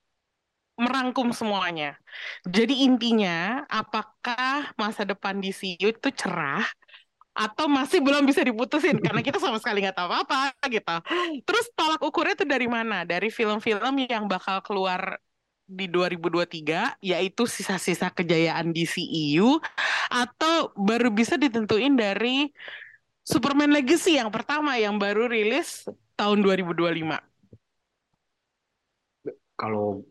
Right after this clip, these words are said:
Speaker 3: gua sih kayaknya nunggu sih. Kayaknya baru bisa dinilai D C U yang baru nih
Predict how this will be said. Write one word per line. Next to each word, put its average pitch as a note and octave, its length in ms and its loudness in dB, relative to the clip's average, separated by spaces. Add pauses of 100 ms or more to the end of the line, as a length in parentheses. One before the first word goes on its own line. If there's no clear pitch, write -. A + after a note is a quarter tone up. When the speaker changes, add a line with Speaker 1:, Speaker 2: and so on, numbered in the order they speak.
(120)
Speaker 3:
gua A2 180 -4
sih - 80 2
kayaknya D3+ 240 0
nunggu G#2 300 2 (100)
sih. A#2 140 -2 (180)
Kayaknya G2+ 720 -4
baru G#2+ 140 -2
bisa G#2+ 180 -2
dinilai A2+ 720 0 (500)
D - 80 -4
C A2+ 160 0
U A#2 60 4
yang A2 180 2
baru G#2+ 400 2
nih D#3 160 4